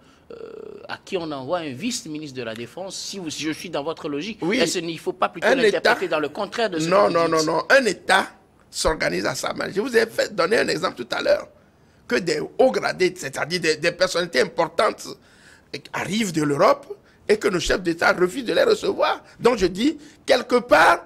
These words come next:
Speaker 2: c'est une façon. C'est, le président de la République, euh, euh, burkinabé n'est pas forcé de recevoir la personne là.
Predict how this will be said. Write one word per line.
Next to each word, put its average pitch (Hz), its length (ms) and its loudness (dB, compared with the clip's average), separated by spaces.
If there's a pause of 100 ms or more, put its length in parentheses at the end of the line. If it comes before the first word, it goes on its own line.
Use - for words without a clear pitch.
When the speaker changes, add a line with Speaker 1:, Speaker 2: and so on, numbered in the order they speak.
(260)
Speaker 2:
c'est - 240 4
une 359 120 4
façon. 262 300 2
C'est, - 200 -2
le 262 160 2
président 277 440 4
de 220 80 6
la 202 160 4
République, 208 500 0
euh, 180 220 6
euh, 165 200 2
burkinabé 160 760 0 (520)
n'est - 160 4
pas - 180 6
forcé - 360 2
de 254 100 6
recevoir 226 400 4
la 226 120 4
personne 294 400 2
là. 403 200 0